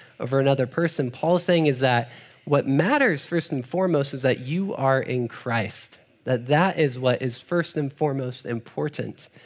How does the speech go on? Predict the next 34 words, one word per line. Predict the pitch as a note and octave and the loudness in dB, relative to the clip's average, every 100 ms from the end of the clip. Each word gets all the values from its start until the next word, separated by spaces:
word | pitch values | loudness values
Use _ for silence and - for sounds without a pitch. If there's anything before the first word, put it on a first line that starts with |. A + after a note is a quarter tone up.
| - - - _ | -20 -20 -20 _
And | B2 | -6
so | A#2+ D#3 | -2 2
I | D3+ | 2
believe | D#3 E3+ | 4 4
by | D3+ C3+ | 4 2
doing | B2 D3+ G3 F3 | 2 0 2 4
that, | C#3 | 2
what | C#3+ | 2
he's | C#3 C3+ | 0 0
trying | - D#3+ C#3+ | 0 2 2
to | B2+ | 2
do | C#3+ E3+ | 2 4
is | C3 B2 | 2 0
take | - E3 E3 | -2 -2 2
away | D#3 C#3 | 2 2
that | B2 - - | 0 -6 -10
power, | - E3 C3 A2 A2 | -2 0 0 0 0
that | A#2 - - - - | 0 0 -6 -20 -6
the | - | -6
power | B2 - F3+ F#3 F#3 F3+ F3 - _ | -4 -2 2 4 4 2 -2 -18 _
that | C3+ C3 | -2 -2
you're | C#3+ D#3+ | 2 2
to | D#3+ D3+ | 2 -2
belong | C3 B2+ C3+ C#3+ | -2 0 2 0
to | - B2 A#2+ | -2 -4 -2
is, | B2+ B2+ A#2 - - | 2 2 2 -4 0
is | C3 A#2 | 0 0
the | B2 | -2
resurrected | B2 C3+ C#3 C#3+ C3+ B2 B2 A2+ - | 2 2 2 0 -2 -2 -6 -8 -8
king. | - A2+ G#2 G#2+ | -4 -4 -4 -8
It's | - - | -10 0
not | D3+ C#3+ - | 2 2 0
to | D3 | -2
be, | C#3 C3 B2 | 2 2 0